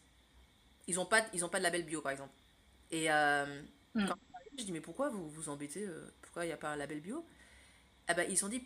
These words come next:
Speaker 1: Parce qu'en fait, déjà, c'est pas pensé par nous, c'est pas pensé pour nous,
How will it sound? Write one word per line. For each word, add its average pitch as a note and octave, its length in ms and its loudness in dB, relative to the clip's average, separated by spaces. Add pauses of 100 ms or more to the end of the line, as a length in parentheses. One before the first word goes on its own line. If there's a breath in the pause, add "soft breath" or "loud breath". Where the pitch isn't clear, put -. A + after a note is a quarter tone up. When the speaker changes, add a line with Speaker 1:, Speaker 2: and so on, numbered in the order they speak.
(120)
Speaker 1:
Parce F#3+ 140 2
qu'en F#3 80 -2
fait, G#3 100 -2
déjà, D#3+ 200 2
c'est E3+ 120 8
pas D3+ 80 2
pensé D#3 260 2
par D#3 160 -2
nous, A#3 140 -4 (560)
c'est - 140 -4
pas D#3+ 80 2
pensé D3+ 220 -2
pour D3 180 -6
nous, G#3+ 160 -4